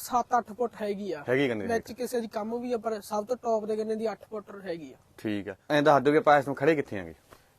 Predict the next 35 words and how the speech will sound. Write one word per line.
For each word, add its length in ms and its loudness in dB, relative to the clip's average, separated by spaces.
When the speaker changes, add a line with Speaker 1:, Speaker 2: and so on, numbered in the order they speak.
Speaker 1:
ਇਸ 80 -2
ਟਾਈਮ 260 -4
ਆਪਾਂ 240 -6
ਪਿੰਡ 220 -2
ਮਾਨਮਰਾੜ, 580 2
ਜ਼ਿਲ੍ਹਾ 240 0
ਫਰੀਦਕੋਟ। 500 -10
Speaker 2:
ਠੀਕ 280 -6
ਹੈ 60 -2
ਜੀ। 100 -12
ਪਿੰਡ 160 2
ਮਾਨਮਰਾੜ 380 4
ਉੱਥੇ 220 2
ਰਹਿ 120 6
ਗਿਆ 100 6
ਤੇ 80 0
ਨਾਲ 260 2
ਹੀ 80 2
ਇੱਧਰ 280 2
ਰੋਡ 200 6
ਦੇ 100 4
ਉੱਤੇ 220 2
ਗੰਨਾ 340 -2
ਇਹ। 180 -4
ਵਧੀਆ 280 2
ਚੰਗੀ 300 -2
ਹਾਈਟ 260 -2
ਹੈਗੀ। 180 0
Speaker 1:
ਹਾਂਜੀ। 140 -16
Speaker 2:
ਤੇ 80 -2
ਬਾਕੀ 180 0
ਤੁਹਾਨੂੰ 180 -4
ਆਪਾਂ 140 0
ਆ 140 2
ਜਾਓ, 180 -2